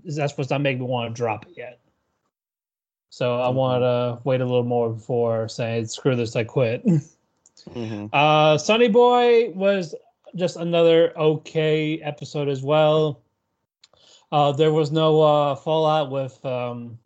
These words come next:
Speaker 1: with the last episode where I said, uh, Hoshi was talking to someone in her head.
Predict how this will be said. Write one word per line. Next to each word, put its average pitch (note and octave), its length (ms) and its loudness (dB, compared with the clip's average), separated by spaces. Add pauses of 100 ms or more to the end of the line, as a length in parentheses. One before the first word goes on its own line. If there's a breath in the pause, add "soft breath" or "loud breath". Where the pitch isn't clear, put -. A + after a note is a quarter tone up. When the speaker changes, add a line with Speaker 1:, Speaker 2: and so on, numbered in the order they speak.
(1000)
Speaker 1:
with D3 120 -8
the D3 80 0
last D#3 260 4
episode C#3+ 260 -2
where C3+ 100 0
I - 20 -2
said, C3 180 -4
uh, B2 200 -2
Hoshi C#3+ 320 -2
was B2+ 100 -6
talking C3 240 -4
to A#2 60 -8
someone B2+ 320 -4
in B2+ 60 -8
her B2 120 -2
head. C3+ 320 -2